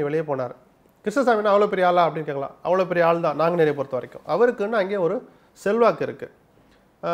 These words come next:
தேவேந்திர குல வேளாளர்கள் சமூகம் நிறைந்த ஒரு தொகுதி அது, கணிசமா வெற்றியை தீர்மானிக்கிற சமூகம்.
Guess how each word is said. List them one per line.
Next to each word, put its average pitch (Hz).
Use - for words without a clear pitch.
தேவேந்திர 247
குல 214
வேளாளர்கள் 160
சமூகம் 151
நிறைந்த 175
ஒரு 131
தொகுதி 135
அது, 175
கணிசமா 190
வெற்றியை 175
தீர்மானிக்கிற 196
சமூகம். 135